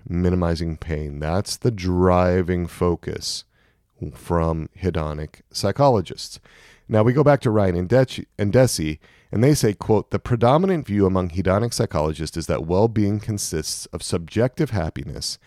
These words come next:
and concerns the experience of pleasure versus displeasure broadly construed to include all judgments about the good slash bad elements of life. Happiness is thus not reducible to physical hedonism,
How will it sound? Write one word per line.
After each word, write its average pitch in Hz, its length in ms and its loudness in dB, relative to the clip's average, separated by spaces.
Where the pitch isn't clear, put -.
and 104 220 -2
concerns 143 580 -2
the 120 100 0
experience 151 560 0
of 135 100 -2
pleasure 98 680 2
versus 95 460 0
displeasure - 600 -2
broadly 95 480 0
construed 85 640 -6
to 120 140 -2
include 113 340 0
all 120 180 2
judgments 90 640 -4
about 87 280 0
the 90 60 -4
good 101 360 0
slash 101 400 0
bad 76 440 -2
elements 78 420 -6
of 73 120 -8
life. 92 400 -2
Happiness 113 500 0
is 87 260 -4
thus 117 400 2
not 110 300 0
reducible 113 480 0
to 95 120 -8
physical 165 440 2
hedonism, 85 720 -4